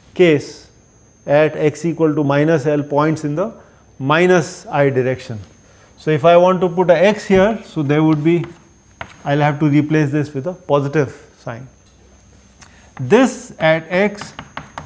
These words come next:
equal to minus L is actually going to be given as H of T minus L, T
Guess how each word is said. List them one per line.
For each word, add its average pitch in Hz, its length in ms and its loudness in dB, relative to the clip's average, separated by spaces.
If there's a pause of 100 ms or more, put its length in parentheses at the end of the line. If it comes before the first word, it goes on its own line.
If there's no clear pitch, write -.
(340)
equal 160 400 -2
to 160 80 0
minus 175 480 2
L 147 240 -2 (1160)
is 143 180 -2
actually 156 380 0
going 147 280 -2
to 151 80 -4
be 143 120 -2
given 135 360 -4
as 123 300 -8 (300)
H 180 360 0
of 131 300 0 (920)
T 175 360 -4 (520)
minus 147 560 -4
L, 131 240 -6 (720)
T 143 180 -6